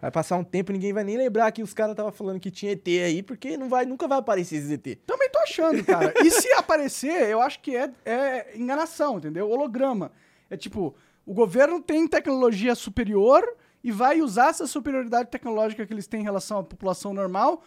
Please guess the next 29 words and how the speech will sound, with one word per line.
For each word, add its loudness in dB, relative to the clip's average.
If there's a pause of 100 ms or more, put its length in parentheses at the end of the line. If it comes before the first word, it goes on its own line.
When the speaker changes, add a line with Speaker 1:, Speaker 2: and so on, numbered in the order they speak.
(200)
Speaker 2:
pra 4
enganar 4
elas 0 (220)
de -8
que 2
existem 0
aliens. 0 (100)
Pra 8
quê? 2
Qual 2
que -10
seria -4
o -6
objetivo? -8 (560)
Existem -4
várias 2
teorias 0
da -8
conspiração. -4
Existe -6
uma -2
chamada -2
o -2
Project -4
Blue, 2 (120)
Blue 2
Beam, -2 (200)
né? -4 (640)
Que 2